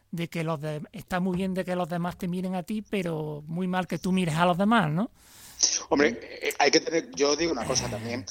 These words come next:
Speaker 2: ese mantra de, que a mí en cierta manera no me parece mal, pero eso de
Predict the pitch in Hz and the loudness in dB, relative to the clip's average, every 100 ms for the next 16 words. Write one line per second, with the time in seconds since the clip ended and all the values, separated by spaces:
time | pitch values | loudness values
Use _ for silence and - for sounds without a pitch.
0 | - - 117 - 143 147 143 147 139 139 | -14 -10 2 4 6 4 4 2 2 0
1 | 139 139 139 139 143 _ - 110 104 113 | -2 -2 -2 -6 -8 _ -14 -12 -8 -4
2 | 123 135 143 110 117 113 113 113 113 120 | -2 -4 -6 -10 -10 -6 -4 -4 -2 -2
3 | 113 113 107 104 - 123 107 - 101 104 | -4 -6 -8 -8 -4 -2 -2 -4 -8 -4
4 | 123 120 | 0 0